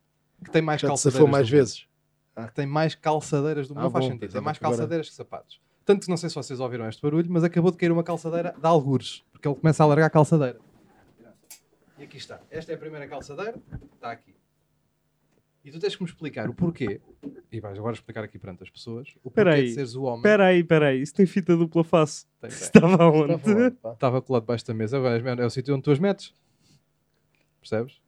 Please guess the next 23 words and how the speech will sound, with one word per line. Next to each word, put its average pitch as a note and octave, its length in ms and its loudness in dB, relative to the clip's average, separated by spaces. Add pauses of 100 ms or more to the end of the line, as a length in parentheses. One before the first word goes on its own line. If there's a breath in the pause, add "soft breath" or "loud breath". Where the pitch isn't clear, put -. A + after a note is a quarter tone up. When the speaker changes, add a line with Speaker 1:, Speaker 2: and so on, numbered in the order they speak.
(140)
Speaker 1:
Até F#3 100 -14
vai A3 80 -12
ficar A3 200 -12
aqui. - 220 -16 (340)
Para B2 100 -16
as A#2 40 -16
pessoas B2+ 220 -8
verem C#3 160 -6
o - 20 -16
que C#3 80 -10
é C3 40 -8
que B2 60 -16
tu C#3 60 -10
andas B2+ 160 -10
a B2 80 -12
fazer B2+ 160 -14
com B2 80 -16
as A#2 60 -16
calçadeiras. A2 520 -12
Speaker 2:
Que - 60 -20
é - 40 -20
isto, - 180 -20
pá? B2 260 -12